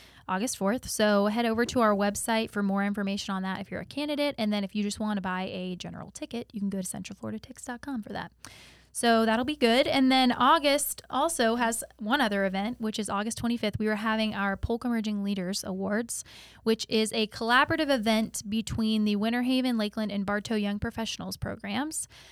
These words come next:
Um, and what we do for that event is we give five awards every year to young professionals who are making a difference in their community. So, um, that's actually a really great event. Um, you can buy tickets at winter haven chamber dot com.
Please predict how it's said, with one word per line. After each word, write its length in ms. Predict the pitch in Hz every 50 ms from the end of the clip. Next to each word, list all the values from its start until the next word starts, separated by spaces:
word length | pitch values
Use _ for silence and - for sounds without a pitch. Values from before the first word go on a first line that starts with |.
| - - - - -
Um, 340 | 220 220 220 220 220 220
and 180 | 226 233 220 220
what 160 | 214 226 -
we 140 | 262 285 285
do 380 | 226 220 240 240 240 247 254 247
for 120 | - 254
that 200 | 233 220 214 220
event 240 | 214 214 214 214 -
is 160 | 220 208 -
we 80 | 214 202
give 340 | - 208 202 202 190 196
five 380 | - - - 208 202 208 226 240
awards 640 | 262 247 214 196 202 185 196 269 302 285 - - -
every 320 | - 202 190 202 220 240 214
year 260 | 185 170 175 190 226 - - -
to 140 | 220 202
young 260 | 196 196 190 190 196 202
professionals 540 | - 208 - 214 202 - - 220 220 214
who 240 | - - 226 220 214
are 160 | 214 214 208
making 300 | 202 202 208 - 220 208
a 40 | 208
difference 400 | 202 208 - - 233 226 233 240 - -
in 80 | 220
their 140 | 214 220 226
community. 520 | - - 269 311 339 285 220 - 165 - - _ - - - - - - - - -
So, 480 | - - - 240 214 220 214 214 220 220
um, 500 | 220 220 220 220 214 214 220 226 220 226 -
that's 180 | 269 277 277
actually 400 | - 311 311 - 311 302 285 277
a 80 | - -
really 540 | 220 196 214 214 220 240 247 254 262 269 269 _ _ - 214 202
great 580 | - 202 202 208 214 240 262 - - - - - - -
event. 640 | 247 220 214 208 214 240 349 480 494 - - - - - _ -
Um, 560 | 226 220 214 208 208 208 208 208 208 214 - -
you 160 | 226 240 240
can 460 | - - 254 240 233 233 226 220 214
buy 180 | 214 214 220 214
tickets 400 | - - 220 - 247 240 - -
at 140 | 190 -
winter 180 | 202 202 202 196
haven 180 | 196 202 196 196
chamber 240 | 190 208 202 202
dot 160 | 196 196 - -
com. 300 | - 214 208 226 262